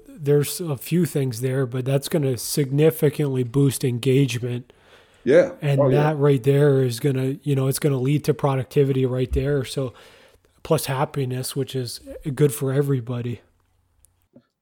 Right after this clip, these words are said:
Speaker 2: Oh, yeah, absolutely. That's the intent. And without that engagement, without that level of ownership, I think it, you, you struggle to sustain any improvement initiative. And, you know, see a lot of C I pro-, initiatives that don't succeed or don't sustain. I think that's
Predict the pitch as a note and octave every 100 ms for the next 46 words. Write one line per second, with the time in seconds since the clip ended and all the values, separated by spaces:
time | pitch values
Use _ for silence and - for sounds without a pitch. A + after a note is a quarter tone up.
0 | _ - D3+ G#2+ C3+ - - C3 C3+ C#3
1 | C#3+ F#2 - _ A#2 B2+ C3+ B2 - A#2+
2 | - _ _ _ _ _ _ _ _ _
3 | _ A2 A#2 C3 C3+ D3 B2 A2+ B2+ B2+
4 | C3 B2 A2+ A#2 A#2+ A#2 A#2 A2+ G#2 A#2+
5 | A#2+ A#2+ B2+ A#2 - G#2+ A2+ G#2 G#2 G#2
6 | A2+ A2 A#2 A#2 - A#2+ A2+ A2 G#2 G#2+
7 | A#2+ A2+ A2 A#2+ G#2 G2+ G2 F2+ F2+ F2+
8 | - F2 - _ _ _ _ _ _ _
9 | _ _ _ _ _ G2+ F#2+ E2 G#2+ G2+
10 | G2+ G#2+ G2+ G#2+ G#2 - G#2+ G#2+ G#2+ -
11 | - A2+ A2+ A2 A2+ G#2 G#2+ G2+ A2 A2+
12 | - G#2+ - A#2 A#2+ G#2 F2+ A2 G#2+ G#2
13 | - A2+ A#2 G#2 G#2 G#2 G#2+ A2 -